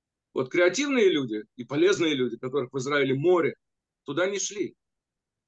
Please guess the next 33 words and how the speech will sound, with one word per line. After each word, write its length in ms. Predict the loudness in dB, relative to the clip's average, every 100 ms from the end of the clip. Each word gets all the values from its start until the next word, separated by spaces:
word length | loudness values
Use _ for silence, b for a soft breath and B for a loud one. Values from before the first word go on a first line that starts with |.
| _ _ _ _
Они 300 | -4 0 0
шли 220 | -2 -2 -2
в 60 |
деловую 400 | 0 -2 -2 -4
сферу, 680 | -6 -4 -2 0 0 -2 -6
ну, 220 | -6 -2
я 180 | 0 0
имею 160 | -2 -6
в 40 |
виду 100 | -10
пиарщики, 500 | -2 -2 -2 -6 -8
в 60 | -4
большой 360 | -2 2 2
бизнес, 640 | 2 -2 -2 -4 -6 -8 -2
э, 180 | -2 -2
в 80 | 0
престижный 560 | 0 2 -2 0 -2
пиар 300 | 0 0 2
они 180 | 0 0
шли, 320 | -2 -4 -8 -8 _ _ _
в 60 | -2
зарубежные 580 | 2 2 2 2 2 0
фирмы. 680 | -2 -6 -4 -4 -4 -6 -8 _ _ -6
Там 360 | -2 -2 -4 -2
работать 440 | 0 0 -4 -6
интереснее 580 | -6 0 2 2 2 -2
и 20 |
платили 400 | 2 0 2 0
больше. 400 | -2 -6 -6 -12 _ _ _ _ _
А 180 | -2 0
здесь 260 | 0 -4
всякое 440 | 0 0 0 0 2
вот, 200 | 0